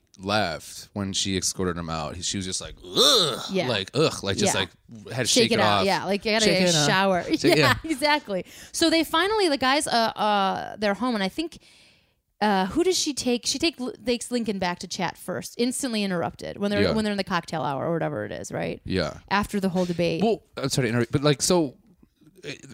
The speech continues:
Speaker 1: so it was Chris and who else was, was it Garrett?
Speaker 2: Garrett interru-, so it goes Lincoln first.
Speaker 1: Yeah.
Speaker 2: So Becca chose Lincoln to
Speaker 1: Yeah.
Speaker 2: chat with somebody because I'm sure he had, she had to choose one of them,
Speaker 1: Right.
Speaker 2: whatever.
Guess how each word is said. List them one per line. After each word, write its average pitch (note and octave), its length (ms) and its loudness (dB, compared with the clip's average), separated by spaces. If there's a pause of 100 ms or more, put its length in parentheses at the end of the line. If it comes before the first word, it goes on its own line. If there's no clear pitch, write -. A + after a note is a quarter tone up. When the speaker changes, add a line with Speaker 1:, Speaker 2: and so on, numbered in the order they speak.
(140)
Speaker 1:
so D3 420 2 (180)
it D#3 60 4
was D3 120 6
Chris - 380 0
and C#3+ 140 0
who E3+ 360 -2
else A#2+ 300 2
was, - 160 -6 (100)
was A2+ 120 0
it A#2 160 -4
Garrett? C#3+ 500 2
Speaker 2:
Garrett E4 240 2
interru-, C#4+ 280 2
so C4+ 160 2
it A3 80 0
goes G3+ 140 -2
Lincoln E4 240 -2
first. - 400 -6
Speaker 1:
Yeah. A2 180 4
Speaker 2:
So C4+ 120 2
Becca F4 380 -2
chose B3+ 340 0
Lincoln F3+ 460 -6
to - 120 -6
Speaker 1:
Yeah. G3 100 4
Speaker 2:
chat - 220 -2 (460)
with G#3 180 0
somebody F3+ 420 -2
because F#3 220 -6
I'm F#3 100 -6
sure A3 180 -2
he A3 60 2
had, F#3+ 100 -4
she A#3 160 -2
had G#3 160 -2
to - 60 -8
choose A3+ 140 -8
one D#4+ 140 -2
of C#4+ 100 -2
them, C#4+ 300 -2
Speaker 1:
Right. F2+ 260 2
Speaker 2:
whatever. C3 300 -4